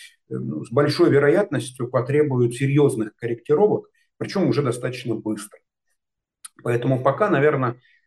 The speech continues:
э, очень важно отметить, что, к сожалению, качество любого прогноза, который делается в конце двадцать второго, в начале, в самом начале двадцать третьего года, априори будет достаточно низким.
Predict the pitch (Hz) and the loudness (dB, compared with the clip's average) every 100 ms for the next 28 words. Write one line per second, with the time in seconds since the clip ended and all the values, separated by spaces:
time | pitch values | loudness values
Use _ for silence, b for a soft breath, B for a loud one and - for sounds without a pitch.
0 | _ - 117 113 - - - _ _ _ | _ 0 2 2 0 -14 -20 _ _ _
1 | _ _ 151 135 131 127 139 110 113 117 | _ _ 0 0 0 4 4 2 -2 -4
2 | 127 202 208 - - - - 113 110 107 | -4 -4 -4 -6 -12 -16 0 2 4 2
3 | 107 - - - 123 135 165 220 185 117 | -2 -8 -10 -6 -2 0 2 2 0 -2
4 | 104 - 143 - - _ 107 110 117 120 | -2 -2 -2 -2 -6 _ -8 -4 -4 -2
5 | 101 101 123 113 117 107 - - - 107 | -2 -2 -4 -2 -2 -4 -6 -12 -10 -8
6 | 107 - 107 104 - - - _ _ _ | -8 -4 -4 -4 -10 -16 -18 _ _ _
7 | _ - 113 110 - 107 87 - - 110 | _ -6 -4 -4 -2 -2 -4 -10 -4 -2
8 | 107 - 120 117 104 104 98 107 - 110 | -2 -4 0 0 0 -4 -10 -12 -10 -10
9 | - - 117 107 104 113 - 113 107 110 | -12 -8 -6 -4 -4 -8 -6 -8 -6 -4
10 | 107 - 117 113 135 151 208 220 - B | -6 -4 -6 -4 -2 -2 0 0 0 B
11 | B B 151 139 143 143 214 - - 123 | B B 0 2 0 2 4 4 2 -4
12 | 127 113 107 - 113 - 110 104 117 113 | -8 -6 -8 -6 -8 -6 -6 -4 -4 -6
13 | - | -10